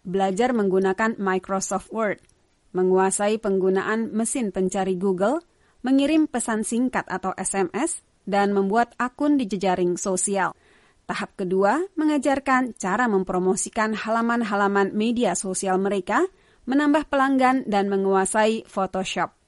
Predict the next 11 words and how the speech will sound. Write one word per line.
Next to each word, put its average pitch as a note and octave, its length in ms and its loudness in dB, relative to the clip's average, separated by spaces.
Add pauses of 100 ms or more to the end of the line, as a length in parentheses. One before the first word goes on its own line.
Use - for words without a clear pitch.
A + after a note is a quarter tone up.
(360)
Pada E3+ 240 -8
tahap F3 320 -4
akhir C4 560 0
yang F#3 240 -4
paling F3+ 320 -2
canggih, A#3+ 560 2 (320)
mereka D#4+ 240 2
diajari C4+ 400 2
membuka A3+ 560 2
toko G3 320 0
online G#3 560 2